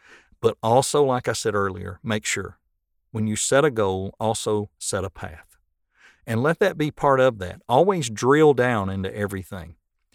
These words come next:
I want to um, I want to have, and it may even be that, I want to have a new commercial demo by the end of this year. How will I achieve that?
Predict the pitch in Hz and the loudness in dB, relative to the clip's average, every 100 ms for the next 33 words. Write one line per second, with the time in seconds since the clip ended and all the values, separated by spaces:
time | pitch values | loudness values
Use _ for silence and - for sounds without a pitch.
0 | _ _ _ _ - 113 123 127 160 131 | _ _ _ _ -4 0 2 4 2 0
1 | - 147 135 131 131 - _ _ _ _ | -4 0 0 0 -4 -8 _ _ _ _
2 | _ _ _ _ _ _ - 120 117 110 | _ _ _ _ _ _ -20 -16 -16 -14
3 | 107 107 120 - 113 113 127 127 - 123 | -16 -16 -14 -6 -4 0 0 -2 -4 -6
4 | 110 107 104 110 110 123 170 143 - 120 | -4 -2 -2 -2 -4 -6 -8 -8 -6 -6
5 | 131 127 120 131 160 90 87 - - 107 | -6 -8 -6 -8 -8 -10 -12 -12 -8 -4
6 | 127 143 - 143 120 107 101 104 - - | -4 -4 -8 -8 -4 -4 -4 -6 -8 -10
7 | 104 98 104 135 170 - 135 131 - 120 | -8 -4 0 2 2 0 0 0 -2 -4
8 | 110 107 95 101 98 - 98 104 104 101 | -2 -2 -2 -8 -8 -6 -4 -4 -4 -6
9 | 98 95 - 87 85 _ _ _ _ 113 | -6 -8 -10 -12 -16 _ _ _ _ 0
10 | 110 107 101 92 - 104 - 107 | 2 0 -2 -6 -8 -10 -14 -18